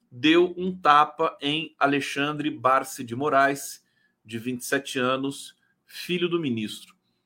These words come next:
Filho do ministro tá com vinte e sete anos e o ministro tem, acho que tem cinquenta anos, né? O Alexandre de Moraes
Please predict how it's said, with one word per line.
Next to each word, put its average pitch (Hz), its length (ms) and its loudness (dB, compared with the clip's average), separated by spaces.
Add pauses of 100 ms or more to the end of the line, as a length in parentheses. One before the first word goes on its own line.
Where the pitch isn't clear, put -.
(200)
Filho 208 260 -8
do 190 100 -2
ministro 147 340 -4
tá 160 100 -2
com 143 180 -8
vinte 170 220 -6
e - 40 -14
sete 143 280 -6
anos 180 260 -4 (380)
e 151 80 -8
o - 20 -6
ministro 160 800 -4
tem, 160 160 -6
acho - 400 -12
que - 60 -20
tem 180 280 0
cinquenta 185 560 -6
anos, 135 500 -4 (300)
né? 180 240 -4
O 135 40 -4
Alexandre 123 280 -4
de 117 40 -2
Moraes 156 280 -2